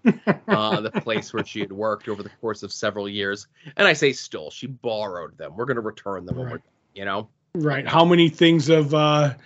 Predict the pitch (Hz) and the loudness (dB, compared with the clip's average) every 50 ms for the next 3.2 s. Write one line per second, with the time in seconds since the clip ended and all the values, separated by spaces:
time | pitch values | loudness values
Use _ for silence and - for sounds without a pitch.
0 | - - - - - _ - 147 170 170 170 160 185 160 - - 156 147 143 143 | -20 -20 -20 -20 -20 _ 0 4 4 4 6 4 4 2 2 2 0 0 0 -2
1 | 123 - - 127 107 135 139 143 135 135 143 143 143 - 143 - - - - 160 | -6 -8 -12 -12 -10 -6 -4 -4 -2 -2 -2 -4 -4 -4 -4 -4 -4 -2 0 0
2 | 147 151 151 151 151 147 147 143 - - 156 147 147 147 147 151 156 156 160 170 | 2 4 4 4 4 4 2 0 0 0 2 2 4 4 6 6 6 6 8 8
3 | 170 175 165 160 | 6 6 4 2